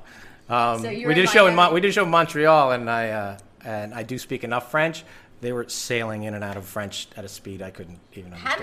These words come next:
Speaker 2: did this all come to be? You were telling me briefly, you've always been a producer,
Speaker 1: I've always been a
Speaker 2: writer.
Speaker 1: writer, director, producer. I've always sort of been fascinated by the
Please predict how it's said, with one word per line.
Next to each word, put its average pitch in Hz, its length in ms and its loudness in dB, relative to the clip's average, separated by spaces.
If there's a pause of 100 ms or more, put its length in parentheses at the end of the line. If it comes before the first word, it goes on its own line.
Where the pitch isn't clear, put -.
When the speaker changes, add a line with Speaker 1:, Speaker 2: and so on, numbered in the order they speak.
Speaker 2:
did - 60 -
this 415 120 -12
all 277 160 -6
come 269 260 -12
to 247 100 -14
be? 208 120 -10
You 185 200 -10
were 202 80 -8
telling 262 300 -10
me 277 100 -12
briefly, 208 360 -10
you've 214 80 -12
always 226 260 -8
been 226 160 -10
a 208 60 -12
producer, 175 360 -12
Speaker 1:
I've 180 160 4
always 202 260 6
been 208 180 4
a 180 40 6
Speaker 2:
writer. 156 320 6
Speaker 1:
writer, 151 40 2
director, 147 340 0
producer. 127 480 -4
I've 123 160 0
always 135 300 -2
sort 131 320 -6
of 113 160 -10
been 117 240 -8
fascinated 110 720 -6
by 101 180 -8
the 98 180 -12